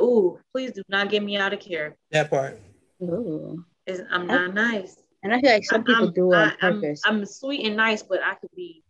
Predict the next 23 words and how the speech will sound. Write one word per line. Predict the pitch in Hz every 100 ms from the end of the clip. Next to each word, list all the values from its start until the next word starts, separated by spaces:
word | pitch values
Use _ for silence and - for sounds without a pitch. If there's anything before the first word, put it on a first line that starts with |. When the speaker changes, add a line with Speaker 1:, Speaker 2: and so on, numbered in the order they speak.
| -
Speaker 1:
I | 175
can | 175
be | 170 165
very | 175 180
not | 165 151 151
nice, | 170 156 - -
and | 160
I | 160
don't, | 165 170 165 - _ _ _
I | 196 233
don't | 214
like | 196 -
getting | 208 208
to | 220
that | 214
point. | 226 226 180
But | 170
shit, | 185
if | 160 170
you |
try | 175 214
me, | 196 165
okay. | 180 233 160